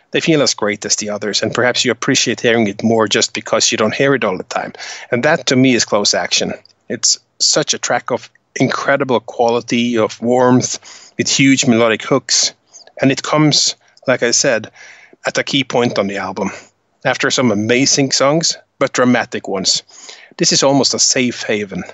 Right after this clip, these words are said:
It's an oasis of goodness before the album ends more frantically with Fields of Fire and Poro Man.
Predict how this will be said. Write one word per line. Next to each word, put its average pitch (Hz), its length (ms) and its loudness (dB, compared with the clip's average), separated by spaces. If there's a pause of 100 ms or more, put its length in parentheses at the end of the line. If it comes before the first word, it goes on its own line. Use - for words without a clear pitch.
(280)
It's 131 180 -2
an 135 200 6 (120)
oasis 131 500 2
of 113 140 -6
goodness 107 400 -2
before - 280 -2
the 117 100 2
album 110 300 0
ends 113 260 0
more 117 140 2
frantically 110 520 -2
with 95 140 -8
Fields 113 320 0
of - 80 -6
Fire 107 260 2
and 101 100 -2
Poro 104 320 2
Man. 85 180 -6